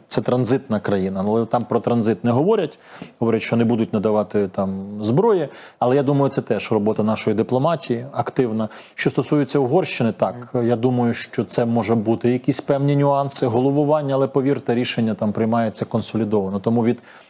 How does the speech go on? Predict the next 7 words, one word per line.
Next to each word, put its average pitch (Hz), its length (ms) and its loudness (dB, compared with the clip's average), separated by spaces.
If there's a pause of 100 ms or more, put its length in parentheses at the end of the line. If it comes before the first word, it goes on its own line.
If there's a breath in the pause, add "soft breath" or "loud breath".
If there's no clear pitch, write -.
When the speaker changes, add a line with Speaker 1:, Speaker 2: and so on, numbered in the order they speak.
(100)
Speaker 1:
країни, 131 380 0
яка 113 200 0
головує, 117 580 2 (360 loud breath)
не 117 180 2
дуже 110 300 0
багато 101 400 -2
залежить. 90 520 -6